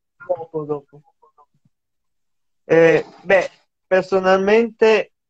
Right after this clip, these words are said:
io sono da quelli che, che appunto pensano a fare le cose anche per fare un po' di denaro.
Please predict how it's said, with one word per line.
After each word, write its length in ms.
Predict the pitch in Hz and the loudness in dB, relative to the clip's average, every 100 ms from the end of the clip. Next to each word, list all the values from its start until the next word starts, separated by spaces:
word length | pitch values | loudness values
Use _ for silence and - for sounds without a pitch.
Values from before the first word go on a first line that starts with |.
| _ 175 | _ -12
io 280 | 185 208 | 0 2
sono 320 | 190 175 165 160 | 2 2 0 0
da 200 | 156 147 | 0 0
quelli 500 | 165 170 165 170 160 | 0 0 2 0 2
che, 300 | 147 135 - | 2 2 2
che 100 | 151 | -2
appunto 520 | 147 160 160 160 151 | 0 -4 -4 -2 0
pensano 440 | 147 147 151 143 | 0 0 -2 -2
a 40 | 147 | 0
fare 240 | 151 151 | 0 2
le 140 | 147 | 0
cose 420 | 147 170 156 156 - | 2 0 2 0 2
anche 440 | 151 180 196 196 170 | 0 0 -2 -6 0
per 200 | 170 160 | 0 0
fare 220 | 160 151 | 0 0
un 160 | 156 156 | 0 -2
po' 160 | 160 | -2
di 160 | 147 143 | -2 -2
denaro. 720 | 135 131 127 120 113 143 147 | -2 0 0 0 0 -2 -4